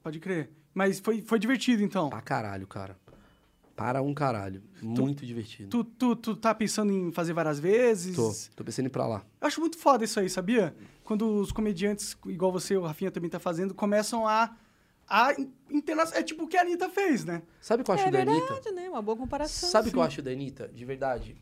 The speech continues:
Speaker 2: Por que que eu acho que a galera tem que valorizar ela? Porque eu acho ela foda. Cara, pensa assim: o que que é os Estados Unidos lá? É, é o melhor do melhor do melhor, certo? É o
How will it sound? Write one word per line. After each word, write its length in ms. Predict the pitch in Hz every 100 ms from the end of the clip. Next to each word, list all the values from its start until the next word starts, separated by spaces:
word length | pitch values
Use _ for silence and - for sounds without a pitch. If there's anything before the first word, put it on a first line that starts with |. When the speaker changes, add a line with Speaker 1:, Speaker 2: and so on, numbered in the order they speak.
| -
Speaker 2:
Por 100 | 127
que 100 | - 143
que 60 |
eu 40 | 139
acho 80 |
que 60 | 139
a 40 |
galera 200 | 135 127
tem 120 | 120 123
que 80 |
valorizar 460 | 123 123 120 113 120
ela? 180 | 113 107
Porque 180 | - 113
eu 40 |
acho 160 | 104 107
ela 120 | 104
foda. 440 | - 120 107 98 _ _ - - _ _ _ _ _ _ _ _ _ -
Cara, 360 | 233 170 - _ -
pensa 200 | 214 226
assim: 260 | - 143 -
o 40 | -
que 120 | 180
que 120 | 202
é 80 | 180
os 80 | 170
Estados 280 | 156 143
Unidos 400 | 143 127 110 101
lá? 260 | 104 95 92
É, 80 | 110 110 -
é 80 | -
o 60 | 139
melhor 340 | 147 139 151
do 120 | 165
melhor 280 | 175 156 139
do 100 | 143
melhor, 380 | 143 131 110 104 - _ _
certo? 380 | - 113 110 110
É 60 |
o 260 | 113 123